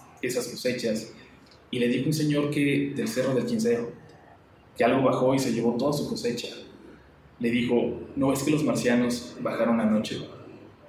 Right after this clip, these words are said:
Mi mamá no les quiso creer y no le tomó importancia a sus comentarios hasta que en la tarde, por ahí de las tres, llegó a su casa y mi abuelita le dijo,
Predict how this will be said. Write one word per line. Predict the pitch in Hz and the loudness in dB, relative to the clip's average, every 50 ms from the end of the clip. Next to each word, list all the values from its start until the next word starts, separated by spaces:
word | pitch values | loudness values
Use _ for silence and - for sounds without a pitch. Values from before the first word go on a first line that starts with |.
| - - - - - - - - - - - - | -20 -20 -20 -20 -20 -20 -20 -20 -20 -20 -14 -2
Mi | 120 117 | 0 2
mamá | 113 113 117 | 4 6 6
no | 123 135 139 | 6 6 4
les | - - - | 4 2 0
quiso | - 139 143 156 - | 0 0 0 0 0
creer | 123 120 120 127 135 | 2 4 4 6 6
y | 143 135 131 | 4 4 4
no | 135 | 4
le | 151 151 | 4 4
tomó | 151 143 131 131 | 4 4 4 4
importancia | 131 131 123 120 117 - 120 117 120 117 113 | 4 4 4 2 2 2 2 2 2 0 -2
a | |
sus | - - - | -6 -6 -8
comentarios | - 104 104 110 - 117 117 127 135 135 - | -8 -6 -6 0 2 4 4 4 4 2 2
hasta | 123 113 - 113 110 | 0 0 0 -4 -2
que | - 110 | 0 0
en | 107 | 0
la | 104 104 - | 0 0 4
tarde, | 131 131 143 156 156 160 - | 4 4 6 6 4 4 2
por | 104 104 104 | 2 0 0
ahí | 101 104 | 0 -2
de | 107 104 | -2 -4
las | - - - - | -4 -6 -4 -2
tres, | 123 123 127 123 123 | 0 0 0 0 0
llegó | 110 104 107 | -2 -2 -2
a | - | -2
su | - 113 107 | -4 -2 0
casa | 127 123 - - 110 107 - - - - - - - - - - - - | 2 2 2 2 0 -2 -4 -8 -10 -14 -16 -20 -20 -20 -20 -20 -12 -4
y | 127 120 | 0 2
mi | 117 | 4
abuelita | 110 110 110 113 113 110 113 | 6 6 6 4 4 4 2
le | 113 110 | 2 4
dijo, | 110 110 113 113 107 107 107 - | 4 2 2 0 -2 -4 -6 -8